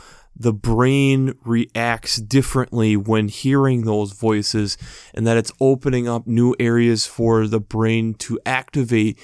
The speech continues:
when they hear these voices it's familiar with, and thus it reacts differently, and the child will react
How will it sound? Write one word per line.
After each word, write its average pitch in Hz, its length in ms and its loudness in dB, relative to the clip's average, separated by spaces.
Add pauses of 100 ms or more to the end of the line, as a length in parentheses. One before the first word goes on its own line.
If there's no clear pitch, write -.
(240)
when 120 180 0
they 117 140 2
hear 131 260 2
these 127 240 2
voices 117 640 0
it's - 260 -6
familiar 117 920 2 (440)
with, - 600 -4 (360)
and 110 180 0
thus 120 300 2
it - 220 -6
reacts 110 640 -2
differently, 110 880 0 (260)
and 107 160 2
the 110 80 4
child 117 800 0
will 110 200 2
react 110 420 2